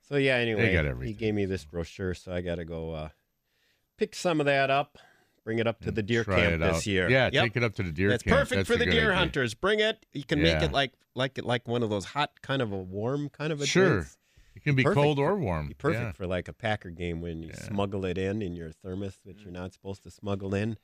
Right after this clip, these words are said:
Speaker 2: Yeah, that's what they say.
Speaker 1: <laughs> Right.
Speaker 2: You know, when you go to a Packer game, women who take purses, they gotta be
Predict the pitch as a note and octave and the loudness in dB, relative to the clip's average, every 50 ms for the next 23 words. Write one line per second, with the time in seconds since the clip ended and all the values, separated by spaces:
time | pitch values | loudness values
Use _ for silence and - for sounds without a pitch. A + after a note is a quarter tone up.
0 | _ A#2 - E2 D#2 D2 C#2+ C#2 C#2 - - - _ - - - D#2+ D#2 D2+ - | _ -12 -4 -2 0 0 2 0 0 -2 -4 -8 _ -10 -8 -4 -4 -6 -6 -6
1 | - A#1 C#2 C2+ A#1+ - F#2 F#2+ G2 G2 - - - - - _ - D#3 E3 F#3 | -12 -10 -10 -10 -10 -6 -2 -2 -2 -2 -4 -8 -16 -20 -12 _ 2 4 4 6
2 | F#3+ F3+ E3+ D#3 D3 C3 C3 D3+ G#3 A3+ F#3 A#2 G#2 - A#2+ A#2+ C3+ E3+ - D3 | 4 4 2 2 2 2 2 2 4 4 2 2 2 2 2 2 2 2 0 -4
3 | A2+ G2 G2 F2+ F2+ F2+ G#2 B2+ D#3 D3 A2+ F#2+ F2 - - G#2+ F#2 - - - | -2 0 2 2 4 2 2 2 2 0 0 -2 0 0 0 0 0 -2 -2 0
4 | G#2+ A2 A#2+ - - D3+ C#3 - - G2 F2 G#2 G#2 G2+ G2+ E2 D#2 F#2+ F#2+ | 0 2 2 0 -2 -2 -2 0 0 0 2 2 2 2 2 0 0 -2 -2